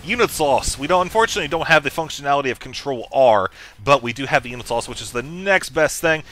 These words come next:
And we do have one observer getting taken out. You see, Spanishiwa was, was barely able to live. And, oh, man, he's gonna have to blink to get out of here. Oh, but he is gonna do some nice blink micro to at least try to do as much damage as possible. He knows these Zerglings are gonna be out for blood.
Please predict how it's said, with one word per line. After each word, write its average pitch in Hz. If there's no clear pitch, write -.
And 143
we 131
do 202
have 180
one 170
observer 151
getting 175
taken -
out. 160
You 123
see, 147
Spanishiwa 131
was, 113
was 110
barely 135
able 135
to -
live. 123
And, 107
oh, 147
man, 160
he's 156
gonna 180
have 190
to 202
blink 196
to 208
get 220
out 233
of 208
here. 214
Oh, 262
but 233
he 214
is 202
gonna 240
do 143
some 143
nice 151
blink 156
micro 147
to 160
at 135
least 180
try 175
to 156
do 151
as 139
much 165
damage 156
as 123
possible. 147
He 151
knows 208
these 165
Zerglings 165
are 135
gonna 151
be 131
out 190
for 135
blood. 127